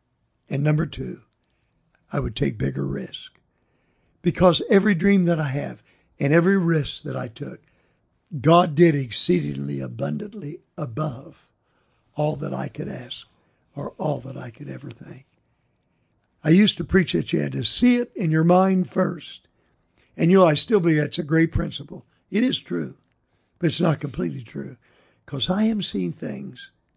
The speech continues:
that I never dreamed that I would see in my life. Because the Bible said he's able to do exceedingly, abundantly, above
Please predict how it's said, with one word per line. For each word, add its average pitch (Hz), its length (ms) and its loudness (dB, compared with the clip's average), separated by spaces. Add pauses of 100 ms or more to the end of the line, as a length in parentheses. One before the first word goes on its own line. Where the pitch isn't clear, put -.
(640)
that 165 140 2
I 156 100 2
never 165 280 2
dreamed 135 640 -2 (380)
that 147 140 -4
I 135 80 -2
would 135 160 -6
see - 180 -6
in 135 100 -6
my 139 140 -8
life. - 380 -12 (540)
Because 147 280 2
the 135 80 0
Bible 143 280 2
said 156 180 -2
he's 131 180 -4
able 147 240 -4
to - 60 -8
do 131 240 -8 (320)
exceedingly, 131 960 -2 (320)
abundantly, 151 840 2 (460)
above 123 600 -2